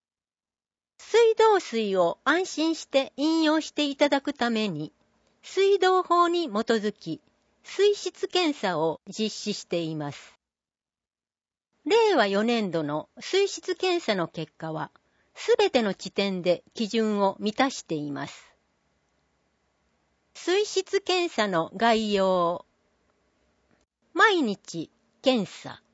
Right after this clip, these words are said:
水道水の色、濁り、消毒の残留効果について、市内の十一箇所の給水栓、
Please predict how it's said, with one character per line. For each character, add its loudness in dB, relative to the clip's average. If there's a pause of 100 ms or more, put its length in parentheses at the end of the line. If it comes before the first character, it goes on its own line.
(840)
水 4
道 6
水 -4
の 0 (100)
色、 0 (240)
濁 2
り、 -4 (200)
消 2
毒 -2
の 2 (100)
残 4
留 2
効 4
果 0
に -6
つ -8
い -4
て、 -18 (220)
市 -2
内 2
の -4 (120)
十 -2
一 -4 (100)
箇 2
所 -4
の -4 (140)
給 0
水 -4
栓、 -4